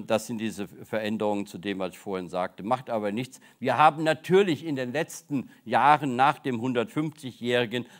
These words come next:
auch durchaus Schwierigkeiten. Es gab,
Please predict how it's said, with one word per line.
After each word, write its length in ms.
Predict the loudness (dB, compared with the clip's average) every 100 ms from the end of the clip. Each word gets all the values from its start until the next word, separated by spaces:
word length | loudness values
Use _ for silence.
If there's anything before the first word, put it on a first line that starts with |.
| 0
auch 280 | 4 4 2
durchaus 580 | -2 -2 -2 -2 -2
Schwierigkeiten. 800 | -4 -6 -4 -4 -6 0 2 2
Es 180 | -4 -2
gab, 300 | 2 2 0